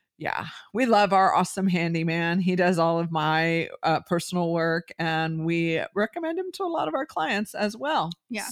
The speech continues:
Speaker 2: he's
Speaker 1: So
Speaker 2: been great.
Speaker 1: far, no complaints.
Speaker 2: <laughs> So far, knock on wood. So far, so
Speaker 1: Yes,
Speaker 2: good.
Speaker 1: no
Speaker 2: <laughs>
Speaker 1: complaints.
Speaker 2: Yeah.
Speaker 1: And we do, when they get complaints, we log them,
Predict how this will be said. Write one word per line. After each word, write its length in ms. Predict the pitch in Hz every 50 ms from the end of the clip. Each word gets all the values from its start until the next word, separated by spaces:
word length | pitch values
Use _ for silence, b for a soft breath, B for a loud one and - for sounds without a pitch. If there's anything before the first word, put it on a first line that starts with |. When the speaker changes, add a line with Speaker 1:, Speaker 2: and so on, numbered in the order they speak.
| - -
Speaker 2:
he's 140 | 226 233
Speaker 1:
So 80 | 240 262
Speaker 2:
been 120 | 277 - 220
great. 120 | - - 247 277
Speaker 1:
far, 240 | 330 359 381 403 403 - _ _ _ _ _ _ _ _ -
no 240 | 160 160 160 165 165
complaints. 680 | - 226 226 - - 302 185 180 151 123 - 330 - - 381 -
Speaker 2:
<laughs> 40 | -
So 140 | - 233 208
far, 180 | - 208 180 190
knock 200 | 226 269 269 -
on 120 | 320 247 202
wood. 200 | 156 127 - - B B B B B
So 160 | - - 277
far, 220 | - 147 - 254 -
so 140 | - - 247
Speaker 1:
Yes, 80 | 233
Speaker 2:
good. 320 | 185 160 104 - - 180 165
Speaker 1:
no 260 | 165 160 165 170 190
Speaker 2:
<laughs> 120 | - - 226
Speaker 1:
complaints. 1000 | 233 226 - 226 202 175 165 160 156 160 160 175 - - 381 - - - - -
Speaker 2:
Yeah. 280 | 302 - - 156 - 240 - _ _ _ _ -
Speaker 1:
And 260 | 151 165 180 190 196
we 140 | 240 285 320
do, 420 | 302 349 415 392 359 320 302 294
when 400 | 277 240 262 262 254 262 277 285
they 460 | 269 247 240 240 254 254 285 330 - _ _ -
get 220 | 185 233 - -
complaints, 920 | - - 185 302 - - 349 311 269 226 202 185 214 180 - - - - - -
we 160 | 190 170 160
log 400 | 170 175 160 165 175 220 220 -
them, 360 | - 226 269 302 311 339